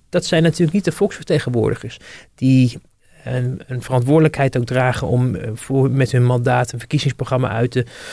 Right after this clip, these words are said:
eh, dragen en ook de verantwoording aan de kiezer, eh, af te leggen. Eh, maar het is een, een groepje toch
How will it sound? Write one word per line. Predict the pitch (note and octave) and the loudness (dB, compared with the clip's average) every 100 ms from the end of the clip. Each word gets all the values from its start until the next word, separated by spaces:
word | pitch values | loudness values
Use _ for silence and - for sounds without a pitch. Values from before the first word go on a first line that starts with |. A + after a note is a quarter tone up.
| - - | -18 -12
eh, | - A2+ | -8 0
dragen | A#2+ B2 A#2 - - | 2 2 0 -2 0
en | B2 B2 B2 | 4 4 2
ook | A2+ A#2 - | 0 -2 0
de | B2+ A#2+ | 0 2
verantwoording | - C3 C#3 B2 B2+ B2 A#2+ A#2+ | 0 2 2 4 4 4 4 2
aan | A#2+ A2+ A#2 - G#2 - - | 0 0 -2 -6 -12 -12 -12
de | A#2 A2+ | -4 -2
kiezer, | A#2+ D3 A#2 B2 A2+ - - | 2 2 2 2 0 -8 -10
eh, | - | -4
af | F#3 | -2
te | - | 0
leggen. | A#2 G2+ - - - - _ | 0 0 -6 -12 -14 -20 _
Eh, | - B2+ | -6 0
maar | C#3 | 2
het | D3 | 4
is | D3+ D3+ | 4 4
een, | C#3 A2 C3+ | 4 2 -4
een | |
groepje | - F3 - B2 | 0 0 0 -2
toch | - D#3+ | 0 -2